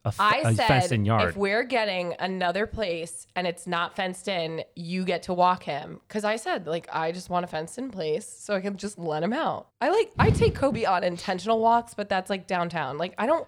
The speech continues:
Speaker 1: Yeah,
Speaker 2: I'm
Speaker 1: a
Speaker 2: not
Speaker 1: year
Speaker 2: bring-,
Speaker 1: ago.
Speaker 2: I'm not bringing him on a walk on a highway. Like, there's nowhere to walk him here. There's no trails.
Speaker 1: There's a greenway. It's, it says greenway.
Speaker 2: It's literally maybe a tenth of a mile. So it's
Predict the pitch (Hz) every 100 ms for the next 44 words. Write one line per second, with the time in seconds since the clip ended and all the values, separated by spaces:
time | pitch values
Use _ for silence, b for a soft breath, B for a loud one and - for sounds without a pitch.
0 | B 120 104 - 349 110 107 - 95 92
1 | B - 247 277 302 202 220 254 240 214
2 | 190 180 175 175 b b _ 196 202 190
3 | 180 180 - 190 170 - 185 175 170 147
4 | 117 71 - 175 - _ _ _ 226 220
5 | 208 - - 202 269 226 220 262 294 285
6 | 185 214 269 190 170 156 151 190 214 240
7 | - - 214 165 208 302 247 185 247 311
8 | 294 269 156 - 175 202 156 139 131 175
9 | 202 185 139 101 - 190 185 185 208 226
10 | 262 285 302 285 - - 196 196 190 185
11 | 175 175 170 170 - 170 170 160 151 143
12 | 120 135 143 - 185 175 -